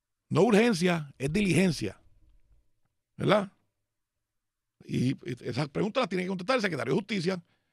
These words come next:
que se me parece a Biden con lo de Ucrania. <laughs> Con el culipandeo ese,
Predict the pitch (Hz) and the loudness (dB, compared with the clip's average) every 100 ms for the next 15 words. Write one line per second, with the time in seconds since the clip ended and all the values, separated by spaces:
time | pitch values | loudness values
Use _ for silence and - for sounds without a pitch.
0 | _ 131 143 143 139 131 233 202 165 220 | _ -4 -2 0 0 0 4 4 4 2
1 | 175 131 127 123 127 135 180 131 - _ | 0 -2 0 0 0 0 0 -2 -8 _
2 | _ _ _ _ _ _ _ _ _ _ | _ _ _ _ _ _ _ _ _ _
3 | _ - 127 131 127 113 98 127 _ _ | _ -12 -10 -8 -8 -8 -10 -14 _ _
4 | _ _ - 143 143 131 175 160 180 - | _ _ 0 2 2 2 2 2 0 -4